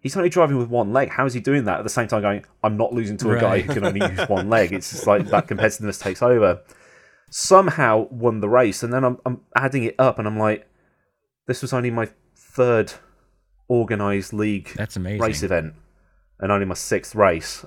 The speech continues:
Speaker 1: And I'm like, "Doesn't matter what I do now,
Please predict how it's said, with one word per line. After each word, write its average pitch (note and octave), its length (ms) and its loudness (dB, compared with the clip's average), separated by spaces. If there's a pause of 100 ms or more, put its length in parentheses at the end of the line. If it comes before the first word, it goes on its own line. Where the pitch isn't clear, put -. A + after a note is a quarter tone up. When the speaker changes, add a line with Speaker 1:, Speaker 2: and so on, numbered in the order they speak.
(100)
Speaker 1:
And F#2 120 -6
I'm F#2 120 -6
like, F2 260 -2 (1040)
"Doesn't G#2+ 260 -4
matter F#2+ 320 -4
what F#2 360 -2
I F#2 100 0
do F#2 240 0
now, F2 240 -2